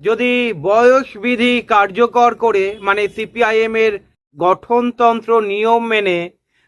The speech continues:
যদি সব কিছু চলে, তাহলে আপনারা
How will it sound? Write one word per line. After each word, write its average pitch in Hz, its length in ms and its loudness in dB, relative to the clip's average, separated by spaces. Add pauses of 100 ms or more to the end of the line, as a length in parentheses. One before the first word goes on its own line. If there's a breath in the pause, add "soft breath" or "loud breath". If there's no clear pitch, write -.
(100)
যদি 220 200 4 (100)
সব 247 140 2 (160)
কিছু 247 260 -8 (380)
চলে, 233 380 4 (540)
তাহলে 196 400 2
আপনারা 220 340 0